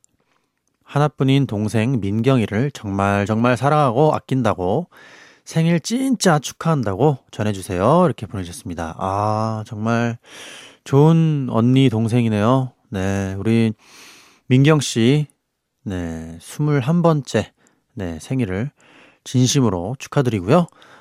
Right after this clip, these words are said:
어, 오래오래, 네, 언니와 또 친하게, 음, 지냈으면 좋겠어요. 음.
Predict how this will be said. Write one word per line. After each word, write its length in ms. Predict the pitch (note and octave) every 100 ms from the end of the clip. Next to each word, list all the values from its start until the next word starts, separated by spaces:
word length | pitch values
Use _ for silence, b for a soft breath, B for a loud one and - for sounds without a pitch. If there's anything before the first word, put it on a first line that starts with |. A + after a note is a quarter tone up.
| b b
어, 320 | G2 G2 F2+ F#2+
오래오래, 640 | G#2+ B2 B2 F#2+ F#2 G2
네, 140 | E2+
언니와 580 | F2 F#2 G#2 G#2+ F#2 F#2+ E2
또 80 | G#2+
친하게, 600 | - - D#3 D3 G#2 D#2 b b b -
음, 160 | G2 F2
지냈으면 380 | - A#2 - -
좋겠어요. 640 | - A2 - E2 E2+ C3+ D3
음. 240 | G#2+ F#2